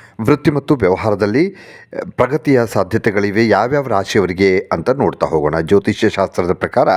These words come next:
ಬುಧ ಗ್ರಹವು ಸುಮಾರು ಒಂದು ತಿಂಗಳಲ್ಲಿ ತನ್ನ ರಾಶಿಚಕ್ರ ಚಿಹ್ನೆಯನ್ನು ಬದಲಾಯಿಸುತ್ತೆ, ಪ್ರತಿಯೊಂದು ತಿಂಗಳಿಗೆ. ಅಲ್ಲದೆ ಬುಧ ಗ್ರಹವನ್ನ ತಾರ್ಕಿಕ ಸಾಮರ್ಥ್ಯ,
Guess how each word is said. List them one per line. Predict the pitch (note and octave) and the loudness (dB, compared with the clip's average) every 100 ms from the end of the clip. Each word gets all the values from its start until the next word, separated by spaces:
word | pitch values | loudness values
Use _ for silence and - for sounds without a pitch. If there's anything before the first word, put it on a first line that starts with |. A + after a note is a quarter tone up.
| - - - - | -2 -10 -12 -4
ಬುಧ | G#2+ | -2
ಗ್ರಹವು | G#2+ F#2 F#2 G#2+ C3 | -2 -2 -2 0 -2
ಸುಮಾರು | - F2 F2+ D#3 B3+ - - - | -2 0 2 0 -2 -10 -12 0
ಒಂದು | G2+ D#3 F#3 | 0 2 -2
ತಿಂಗಳಲ್ಲಿ | F#3+ - G3+ E2+ F3 D3 A#2+ | -2 -2 0 0 0 0 -2
ತನ್ನ | - A2 G#2+ | -2 0 2
ರಾಶಿಚಕ್ರ | G#2 A2 C3 - - G#2+ | 0 0 -4 -2 -2 -2
ಚಿಹ್ನೆಯನ್ನು | - F2+ F2+ G#2 | -2 0 0 0
ಬದಲಾಯಿಸುತ್ತೆ, | D3 E2+ D#2+ D#2 E2+ D2+ F2+ D#2+ - - - - _ | 0 0 0 0 -4 -2 0 0 -2 -14 -20 -20 _
ಪ್ರತಿಯೊಂದು | D#3+ F#3 D#3 G2 F2 | 0 2 2 0 -2
ತಿಂಗಳಿಗೆ. | F#2+ F2 D#2+ E2 | -2 0 2 2
ಅಲ್ಲದೆ | F#2 G#2+ G#2+ G#2 G#3 - - - | 0 0 0 2 0 -2 -18 -4
ಬುಧ | B2 C3+ | 0 0
ಗ್ರಹವನ್ನ | A2 A2+ A2 G#2+ F3+ C#3 | 0 -2 -2 -2 -2 -2
ತಾರ್ಕಿಕ | E3+ - A#2+ C#3+ - C#3+ - G3 - - | -2 0 0 0 -4 -4 0 -2 -2 -4
ಸಾಮರ್ಥ್ಯ, | A#2+ G#2+ D3 - - D3+ | -2 0 -4 -6 -2 0